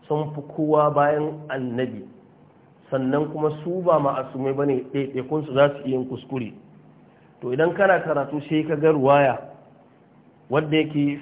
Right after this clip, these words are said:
fiha ta'anun fi asha-, fi sahabi. A cikin ta akwai suka dangane da wani sahabi daga cikin sahabban Annabi. Fala tuqaddim ala raddiha, kar ka fara kai farmaki da mar da martani akan ta.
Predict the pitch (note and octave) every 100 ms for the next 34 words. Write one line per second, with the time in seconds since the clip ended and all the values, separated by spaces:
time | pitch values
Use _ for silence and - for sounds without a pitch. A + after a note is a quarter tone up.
0 | - E3 D3+ D#3 D#3 C#3 D#3 D#3 B2 -
1 | D3 D3 B2+ B2 A#2 - - C#3+ C#3+ A#2+
2 | A2+ G#2+ A#2+ G#2 - - _ _ _ _
3 | B2+ C3+ D3+ F#3 F3+ - C#3 - D#3+ D#3
4 | E3 D#3+ D#3+ C3 C3 D3 C#3+ D3 B2 A#2
5 | B2+ C#3+ C#3+ C3 B2+ C3 C#3 C3 A#2 G#2+
6 | C3+ C3+ B2 A2 A2 B2+ A2 A2 A2 G2+
7 | - - _ _ _ - B2 D3 D3+ -
8 | D3 C#3+ C3+ C3 A2+ A#2+ B2 B2 A2 A2+
9 | A2 - D#3+ D#3 C#3 C#3+ C#3 B2+ A#2 A2+
10 | - - E3 D#3 D3+ A#2 C3+ C3+ B2 A2+
11 | A#2 C3 A2+ A#2 A#2 A2+ A2+ G#2+ A#2+ A#2
12 | A#2 A2+